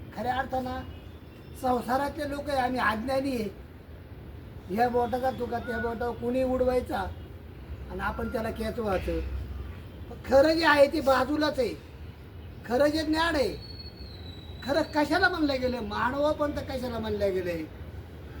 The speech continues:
हा जो मानव पंथ आहे, पूर्वजांनी जे केलंय, त्याच्या पूर्ण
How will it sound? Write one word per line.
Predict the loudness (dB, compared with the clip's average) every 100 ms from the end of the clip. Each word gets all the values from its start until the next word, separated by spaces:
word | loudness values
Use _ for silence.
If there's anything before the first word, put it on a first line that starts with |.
| -10
हा | -6
जो | -4 -4
मानव | -4 -4 -2 -2
पंथ | -2 -4 0
आहे, | 0 0 -4 -12 -14 -14 -14 -14 -14 -6
पूर्वजांनी | -2 0 4 6 6
जे | 2 0
केलंय, | 0 0 2 0 -2 -10 -14 -14 -14 -12 -10
त्याच्या | -8 -8
पूर्ण | -8 -8 -8 -6